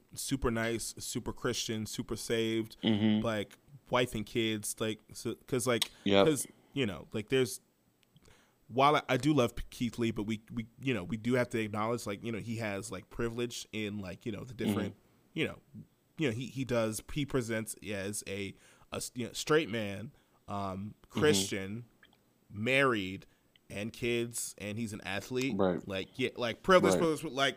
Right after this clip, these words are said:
Speaker 1: like, people gonna, people gonna pay attention. Like, yeah,
Speaker 2: Yeah.
Speaker 1: and, like, him, like, ev-, every video, God is amazing. Like, yeah.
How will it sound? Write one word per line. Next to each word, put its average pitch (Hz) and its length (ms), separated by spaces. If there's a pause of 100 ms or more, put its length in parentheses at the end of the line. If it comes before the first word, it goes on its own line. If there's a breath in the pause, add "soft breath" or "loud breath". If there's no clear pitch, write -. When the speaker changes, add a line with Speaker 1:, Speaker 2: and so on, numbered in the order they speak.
Speaker 1:
like, 135 200
people 185 180
gonna, 147 160
people 180 220
gonna 135 140
pay 123 140
attention. - 360
Like, 101 280 (420 loud breath)
yeah, 120 220
Speaker 2:
Yeah. 98 140
Speaker 1:
and, - 80
like, 104 140
him, - 220
like, 104 220
ev-, 117 180 (140)
every 117 220
video, 117 340
God 107 220
is 107 100
amazing. 104 480
Like, 107 180 (180)
yeah. 185 280